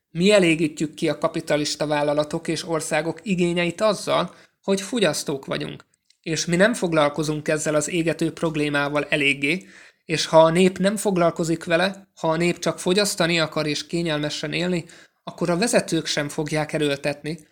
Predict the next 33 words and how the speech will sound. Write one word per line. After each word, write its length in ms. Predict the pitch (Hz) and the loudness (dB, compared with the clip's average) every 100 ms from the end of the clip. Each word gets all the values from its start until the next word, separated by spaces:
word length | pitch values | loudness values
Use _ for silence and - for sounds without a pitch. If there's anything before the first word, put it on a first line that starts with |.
| _ | _
hiszen 260 | - 180 180 | -6 -2 0
egy 100 | 165 | -2
Trumpot 520 | - 180 180 185 180 | 0 0 0 0 0
rohadtul 500 | 180 196 202 - 170 | 0 0 0 0 -2
nem 140 | 160 147 | -2 -2
fog 180 | 160 | -2
érdekelni, 540 | 151 143 147 - 165 175 | -2 0 -2 0 -2 -2
hogy 200 | 170 160 | -2 -4
a 160 | 151 | -2
te 160 | - 196 | 2 2
unokád 540 | 175 165 160 170 170 | 2 0 -2 -2 -2
hogy 260 | - 226 220 | -2 -2 -2
fog 220 | - 160 | -2 -2
élni, 360 | 143 135 135 180 - _ - | -2 -4 -6 -10 -14 _ -6
vagy 200 | 165 175 | -4 0
egyáltalán 600 | 170 180 165 170 165 165 | 2 2 2 0 -2 -4
életben 460 | 214 247 190 165 139 | -4 2 2 2 -2
marad-e. 420 | 135 131 123 135 _ _ | -2 -4 -4 -12 _ _
Az 160 | - 147 | -10 0
ő 180 | 190 240 | 2 4
sorsa 480 | - 220 208 208 190 | 4 2 2 2 0
a 300 | - 175 - | 0 -4 -4
te 120 | 226 | -4
felelősséged. 960 | 170 151 143 135 - 147 135 135 131 - _ - | 0 0 0 -2 -4 -6 -6 -6 -8 -16 _ -2
Nem 220 | 185 180 | 0 0
Trumpé, 720 | - 147 151 170 196 202 202 | 0 0 0 2 2 2 -2
nem 240 | 160 143 | -8 -6
Bolsonaroé, 840 | 135 156 175 196 185 175 165 165 165 - _ | -2 0 2 2 4 4 2 0 -2 -18 _
és 180 | - - | -10 -2
nem 240 | 190 175 - | 2 2 0
a 80 | 147 | -6
vezetőké. 760 | 143 139 135 147 139 147 139 - _ _ | -4 -6 -10 -10 -8 -8 -10 -14 _ _
Így 340 | 180 202 196 | 2 4 4